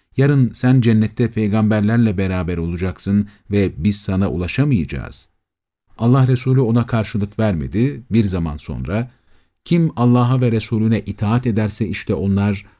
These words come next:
Allah'ın kendilerine lütuflarda bulunduğu peygamberler, sıddıklar, şehitler ve salih kişilerle beraberdir. Bunlar ne güzel arkadaştır." Ayeti indi. Sahabe radıyallahu anhum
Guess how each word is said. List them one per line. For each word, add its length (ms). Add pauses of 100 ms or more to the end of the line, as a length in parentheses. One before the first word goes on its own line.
(100)
Allah'ın 500
kendilerine 840
lütuflarda 680
bulunduğu 580
peygamberler, 920 (200)
sıddıklar, 800 (100)
şehitler 640
ve 240
salih 440
kişilerle 640
beraberdir. 720 (300)
Bunlar 560
ne 220
güzel 360
arkadaştır." 720 (440)
Ayeti 440
indi. 300 (920)
Sahabe 640
radıyallahu 840
anhum 520